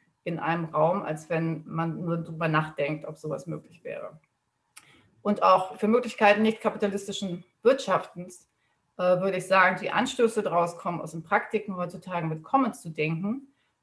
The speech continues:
und auch die Vergangenheit dadurch wieder klarer erkennen zu können, vielleicht als in der Zeit, als eben, äh,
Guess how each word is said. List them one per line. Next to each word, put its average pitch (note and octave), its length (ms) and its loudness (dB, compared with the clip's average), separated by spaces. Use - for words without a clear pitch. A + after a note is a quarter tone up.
und G3 200 -4
auch - 160 -2
die G#3 100 -10
Vergangenheit G3 680 2
dadurch - 300 0
wieder F3 200 -2
klarer F3+ 420 4
erkennen A3+ 360 0
zu G#3+ 120 -14
können, - 280 -4
vielleicht F3 400 -2
als F3+ 280 -2
in F3+ 100 -6
der F3+ 160 0
Zeit, E3 340 0
als - 220 -8
eben, E3 480 -4
äh, D#3 240 4